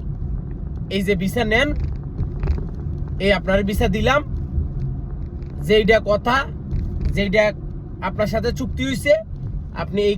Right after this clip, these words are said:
কাজে পাইবেন। আপনি কাজের জন্য কোনো টেনশন করিয়েন না, আপনি কাজের জন্য কোনো টেনশন করিয়েন না। আচ্ছা, যাই হোক, এরপরে আসছেন সৌদি আরবে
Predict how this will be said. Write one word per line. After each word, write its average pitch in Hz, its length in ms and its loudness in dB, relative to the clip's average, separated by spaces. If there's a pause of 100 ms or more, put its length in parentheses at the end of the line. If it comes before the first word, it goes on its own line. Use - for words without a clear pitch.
কাজে 208 300 2
পাইবেন। 233 300 2 (420)
আপনি 214 140 -4 (100)
কাজের 190 300 -2
জন্য 196 140 -2 (100)
কোনো 185 200 -4
টেনশন 165 340 -4
করিয়েন 139 280 -6
না, 120 60 -8 (720)
আপনি 269 200 0 (720)
কাজের 226 280 2
জন্য 214 140 4 (120)
কোনো 214 200 2
টেনশন 214 340 0 (560)
করিয়েন 220 400 4
না। 127 80 -8 (680)
আচ্ছা, 151 240 -2
যাই 160 220 -2
হোক, 214 120 2 (460)
এরপরে 220 360 2 (1120)
আসছেন 226 300 0 (100)
সৌদি 208 300 2
আরবে 220 260 2